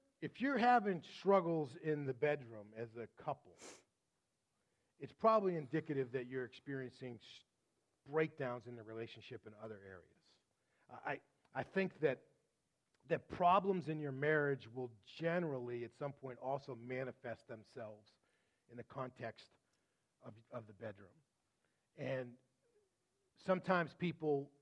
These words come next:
in the midst of that dynamic, they look for solutions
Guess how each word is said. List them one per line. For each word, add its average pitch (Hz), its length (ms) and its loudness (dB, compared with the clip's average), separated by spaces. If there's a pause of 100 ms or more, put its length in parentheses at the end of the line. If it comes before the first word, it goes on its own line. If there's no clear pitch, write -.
(140)
in 147 120 -2
the 135 60 -2
midst 190 340 2
of 165 80 2
that 143 200 4
dynamic, 131 520 0 (260)
they 127 180 0 (100)
look 160 200 0 (100)
for 135 260 -2 (300)
solutions 147 800 -2